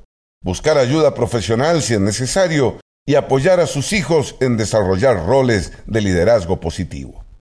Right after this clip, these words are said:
Los padres están en la obligación de prevenir la violencia en los hogares y centros educativos, al fomentar el respeto, la empatía, enseñar a sus hijos a identificar y evitar situaciones de riesgo.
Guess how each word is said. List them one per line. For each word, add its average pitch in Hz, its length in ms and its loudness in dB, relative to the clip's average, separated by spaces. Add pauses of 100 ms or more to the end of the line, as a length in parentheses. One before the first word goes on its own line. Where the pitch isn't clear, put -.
(380)
Los 82 200 -4
padres 143 460 2
están 151 280 0
en 135 100 2
la 123 80 2
obligación 117 480 0
de 135 120 2
prevenir 117 600 0
la 95 120 2
violencia 113 560 0
en 110 80 -2
los 90 180 -4
hogares 113 560 0
y 104 80 -2
centros 92 540 -2
educativos, 107 760 -2 (400)
al 85 140 0
fomentar 123 500 0
el 147 120 2
respeto, 165 800 0
la 107 140 2
empatía, 151 760 2 (200)
enseñar 139 440 0
a 131 60 2
sus - 260 -4
hijos 147 280 -4
a 135 60 0
identificar 123 920 0
y 123 80 0
evitar 107 380 2
situaciones 101 600 -2
de 101 120 2
riesgo. 151 500 -2